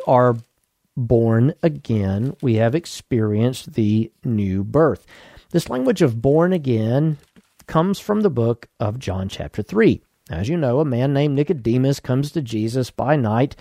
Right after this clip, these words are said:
and he tells him that he knows that he's a teacher come from God because of the things that he does. Nicodemus is a closet believer who comes by nightfall.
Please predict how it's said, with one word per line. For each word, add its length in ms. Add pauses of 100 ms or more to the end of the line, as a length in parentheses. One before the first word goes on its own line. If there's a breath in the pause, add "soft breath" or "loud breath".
(460 loud breath)
and 120
he 80
tells 260
him 120
that 100
he 80
knows 340
that 100
he's 160
a 60
teacher 380
come 340
from 240
God 500
because 360
of 100
the 80
things 380
that 160
he 80
does. 440
Nicodemus 640
is 200
a 100
closet 720
believer 560
who 120
comes 460
by 260
nightfall. 680